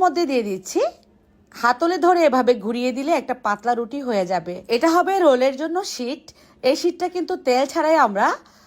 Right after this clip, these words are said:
এভাবে করে ভেজে নেব, তারপর তেলটা ব্যবহার করব। আমি হালকা পরিমাণ তেল দিয়ে দিলাম। এর মধ্যে পুর দিয়ে দিচ্ছি। পুরটা আপনার পছন্দ মতো বেশি কম দিবেন।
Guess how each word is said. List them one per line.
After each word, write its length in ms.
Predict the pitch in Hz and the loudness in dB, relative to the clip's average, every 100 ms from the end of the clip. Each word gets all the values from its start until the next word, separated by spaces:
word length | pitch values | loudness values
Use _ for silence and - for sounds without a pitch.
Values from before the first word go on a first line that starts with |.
| _ - | _ -6
এভাবে 300 | 226 254 247 262 | -2 0 0 0
করে 160 | 254 285 - - 226 | 2 0 -2 -8 -6
ভেজে 240 | 220 208 196 | -4 -4 -6
নেব, 140 | 180 196 202 | -8 -8 0
তারপর 380 | 262 285 285 320 320 | 0 0 2 0 2
তেলটা 300 | 247 220 240 208 | -4 -2 -2 -2
ব্যবহার 340 | 190 196 202 185 | -4 -2 -2 -2
করব। 180 | 202 175 180 - _ _ _ | -6 -10 -14 -18 _ _ _
আমি 160 | - 294 285 | -4 -2 2
হালকা 260 | 247 254 311 | 2 0 -2
পরিমাণ 280 | 320 311 320 311 | -2 0 -2 0
তেল 180 | 269 240 220 | 0 0 -2
দিয়ে 140 | 226 196 | -4 -4
দিলাম। 220 | 190 262 494 - _ _ _ | -4 -4 -6 -14 _ _ _
এর 160 | 233 277 294 | 2 2 2
মধ্যে 240 | 294 330 277 | 0 -2 -6
পুর 180 | 277 262 214 | -4 -4 -4
দিয়ে 140 | 226 196 | -6 -6
দিচ্ছি। 320 | 190 185 - 480 - _ _ _ _ _ _ - | -8 -8 -6 -6 -8 _ _ _ _ _ _ -4
পুরটা 280 | 320 330 370 | -2 2 2
আপনার 200 | 330 277 285 | 2 -2 -4
পছন্দ 260 | 247 262 269 262 | -4 -4 -6 -4
মতো 140 | 254 285 226 | -6 -6 -8
বেশি 200 | - 233 | -10 -8
কম 120 | 214 196 180 | -8 -8 -10
দিবেন। 260 | 180 269 | -8 -8